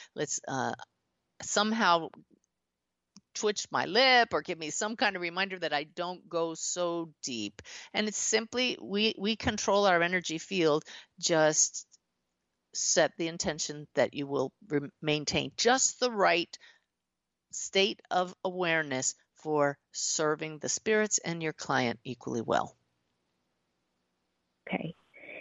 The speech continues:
Speaker 1: Okay.
Speaker 2: It was my understanding that you go into a trance when you channel Sanaya.
Speaker 1: Well, I don't call it trance. I just call it expanded or deep awareness, because in true trance, like Edgar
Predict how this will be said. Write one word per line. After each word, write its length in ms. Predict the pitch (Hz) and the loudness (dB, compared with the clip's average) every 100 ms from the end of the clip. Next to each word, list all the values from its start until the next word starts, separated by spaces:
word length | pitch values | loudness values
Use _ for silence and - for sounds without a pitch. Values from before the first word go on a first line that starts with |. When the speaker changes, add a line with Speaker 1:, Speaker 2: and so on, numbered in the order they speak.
| - | -2
Speaker 1:
Okay. 440 | 151 - 214 311 - - | -2 2 2 2 0 2
Speaker 2:
It 160 | 202 | 4
was 120 | - 214 | 4 4
my 280 | 214 214 233 | 6 8 8
understanding 760 | 254 240 220 - 220 214 208 202 | 6 2 -4 -4 -2 0 -2 -2
that 140 | 185 - | -4 -2
you 160 | 202 | -4
go 220 | 202 196 | 0 0
into 320 | 196 190 - 185 | -2 -4 -4 -4
a 40 | |
trance 360 | - 180 175 - | -4 -4 -4 -8
when 220 | 180 180 175 | -4 -2 -2
you 120 | 170 - | -4 -2
channel 300 | 175 170 165 - | -2 0 -4 0
Sanaya. 380 | 170 165 160 160 - _ _ _ _ _ - - - - - | 2 2 2 -2 -6 _ _ _ _ _ -20 -16 -16 -18 0
Speaker 1:
Well, 300 | 233 247 240 - | 6 6 4 2
I 180 | 233 285 | 4 4
don't 280 | 277 269 - - | 0 -4 -6 -14
call 280 | - 208 185 | -4 -4 -4
it 100 | - | -8
trance. 460 | - 180 156 156 170 | -8 -2 -2 -2 -2
I 120 | 165 | -4
just 240 | 170 - | -4 -8
call 200 | - 180 | -4 -2
it 100 | 165 - | -2 -4
expanded 680 | - - - 175 175 175 | -4 -4 0 0 0 -2
or 100 | 160 | -2
deep 340 | 143 170 165 - - _ _ - | -4 -6 -8 -12 -20 _ _ -4
awareness, 640 | 151 147 143 139 131 - - | 0 2 2 2 0 0 -2
because 600 | 156 165 - 180 170 - - | -6 0 2 2 0 -2 -6
in 160 | 170 | -10
true 400 | 156 - 302 339 | -8 -8 -4 -6
trance, 560 | 339 - 170 151 139 - | -4 -2 0 0 -2 -2
like 240 | 160 151 - | 0 0 0
Edgar 340 | 170 165 151 | -4 -2 -6